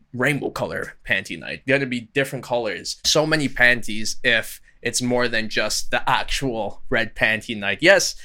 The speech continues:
he could just take the initial red panty night, which is what Dustin did, but Dustin could have had the option of more panties as well. And he didn't take it, obviously, because he's like, "I wanna win against Conor McGregor. This is good. I wanna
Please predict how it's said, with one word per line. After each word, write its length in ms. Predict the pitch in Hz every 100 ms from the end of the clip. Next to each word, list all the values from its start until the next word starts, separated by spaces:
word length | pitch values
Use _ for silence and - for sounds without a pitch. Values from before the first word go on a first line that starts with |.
| -
he 100 | 165
could 140 | 151
just 200 | 151 147
take 200 | - 160
the 140 | - 147
initial 360 | 143 139 143
red 240 | 123 123 -
panty 360 | 120 120 127
night, 200 | 120 127
which 160 | 107 101
is 120 | 104
what 220 | 110 104
Dustin 380 | 110 107 - 104
did, 220 | 107 104 -
but 120 | -
Dustin 480 | 107 - 117 104 107 - - -
could 160 | 180
have 120 | 156 123
had 220 | 139 127
the 100 | 113
option 380 | 113 113 127 104
of 100 | 101
more 240 | 107 87
panties 500 | - 92 92 90 85
as 140 | 95
well. 380 | - 67 - - _ _ _ -
And 320 | 117 104 101 - - -
he 120 | 131
didn't 240 | 135 117
take 220 | 127 120
it, 80 | 113
obviously, 540 | 107 107 98 101 120 120
because 280 | 104 104
he's 140 | 98 104
like, 140 | 117
"I 80 | 147
wanna 200 | 147 135
win 140 | 135
against 320 | 117 98 101 -
Conor 240 | 76 65
McGregor. 500 | 65 62 67 60 90
This 200 | 113 -
is 180 | 104 98
good. 300 | 139 151 139
I 100 | 120
wanna 440 | 113 113 101 101